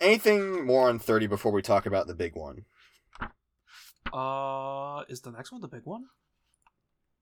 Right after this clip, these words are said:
Speaker 1: The next one is
Speaker 2: Oh, I guess it's a
Speaker 1: the
Speaker 2: big one.
Speaker 1: John Terezi one.
Speaker 2: Yeah.
Speaker 1: It's a big one. There's a couple big ones in the end here.
Speaker 2: Um, hmm.
Speaker 1: I'd say that the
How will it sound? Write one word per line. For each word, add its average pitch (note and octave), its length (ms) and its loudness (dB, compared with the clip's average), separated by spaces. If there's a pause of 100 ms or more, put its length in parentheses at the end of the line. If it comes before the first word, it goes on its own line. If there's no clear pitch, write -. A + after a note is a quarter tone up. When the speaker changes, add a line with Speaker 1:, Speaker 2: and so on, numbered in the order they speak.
(120)
Speaker 1:
The A#2 120 0
next C3+ 180 -2
one C3+ 640 -4
is G#2 240 -2
Speaker 2:
Oh, B2 120 -2
I B2 100 0
guess B2+ 200 -4
it's F#2+ 220 2
a F2+ 160 -2
Speaker 1:
the F2 80 -4
Speaker 2:
big E2 220 -6
one. A2 100 -10
Speaker 1:
John F#2+ 220 -4
Terezi F2+ 280 -6
one. E2+ 200 -14
Speaker 2:
Yeah. A#2+ 80 -10 (340)
Speaker 1:
It's F3 140 -2
a D#3 40 8
big G#2 200 2
one. F2 180 -8
There's G3 220 10
a - 20 -4
couple C3 240 6
big G2 180 -2
ones E2 200 -10
in D2+ 80 -18
the C2 100 -14
end G2 160 -18
here. - 180 -20 (360)
Speaker 2:
Um, B2+ 560 -8 (640)
hmm. C3 100 -18 (1300)
Speaker 1:
I'd B2 180 6
say F3 200 8
that C#3+ 240 -2
the G2+ 640 4